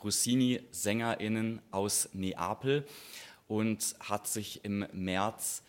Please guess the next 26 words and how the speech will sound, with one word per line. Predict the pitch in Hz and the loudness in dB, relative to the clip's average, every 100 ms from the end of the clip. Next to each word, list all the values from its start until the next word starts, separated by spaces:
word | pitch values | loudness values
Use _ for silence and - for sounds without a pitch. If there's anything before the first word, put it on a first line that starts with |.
| - _ | -20 _
in | 107 101 101 90 | -2 0 -2 -2
Wien | 110 131 | 0 2
niedergelassen, | 110 120 113 104 98 - 117 | 2 2 4 4 2 2 -2
um | - 107 | 0 0
in | 101 | 2
den | 104 | 2
kommenden | 104 117 131 135 113 | 2 2 2 2 0
Monaten | 101 101 110 104 - 104 | 0 0 -2 -2 -4 -4
diverse | 98 87 98 117 110 | -4 2 4 4 2
Stücke | 101 - 107 - 127 135 - - - - | -2 -2 -2 0 0 0 -8 -16 -16 -8
am | - 120 | -2 0
Theater | 120 104 113 - | 2 0 0 0
an | |
der | 101 92 | 0 0
Wien | 113 131 | 0 0
und | 135 107 - | 0 -2 -2
vor | - | -2
allen | 95 110 | 2 2
Dingen | 117 | 2
aber | 76 95 - | 0 0 2
auch | 101 - | 0 -2
am | 92 | -6
Kärntner | - 98 - 95 | -2 -2 -2 -6
Tor-, | 92 - 90 - | -6 -10 -12 -14
Theater | - - 82 90 101 101 92 - - | -12 -6 -4 -4 0 0 -2 -16 -4
darzubieten. | 92 87 104 - 87 87 95 120 147 | 0 0 0 -6 -6 -10 -6 -2 -2